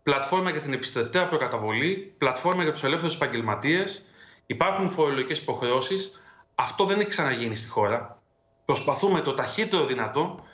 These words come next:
να διοχετεύσουμε πόρους στην οικονομία κατά τον βέλτιστο τρόπο. Άρα, ε, και αυτό το κομμάτι που μου θέτετε είναι ένα σημείο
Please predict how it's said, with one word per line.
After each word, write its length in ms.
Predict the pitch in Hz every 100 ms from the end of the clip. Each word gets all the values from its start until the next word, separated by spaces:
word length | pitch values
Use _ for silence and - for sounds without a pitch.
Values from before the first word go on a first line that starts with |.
| - - -
να 140 | 131
διοχετεύσουμε 640 | 131 131 139 196 196 156
πόρους 460 | 123 - 196 196 185
στην 140 | 151
οικονομία 720 | 127 123 117 110 135 180 190 - _ _
κατά 200 | 165 156
τον 160 | 156 147
βέλτιστο 300 | 196 - 165
τρόπο. 400 | 143 110 - - _ _ _ _ -
Άρα, 600 | 170 151 110 - - _
ε, 80 | 104 - - _ _ _
και 140 | 202
αυτό 160 | 190 175
το 80 | 170
κομμάτι 300 | 151 151 -
που 60 | 131
μου 120 | 117
θέτετε 560 | 147 143 - 214 220 - _
είναι 180 | 185 185
ένα 120 | 160
σημείο 420 | 135 - 147 190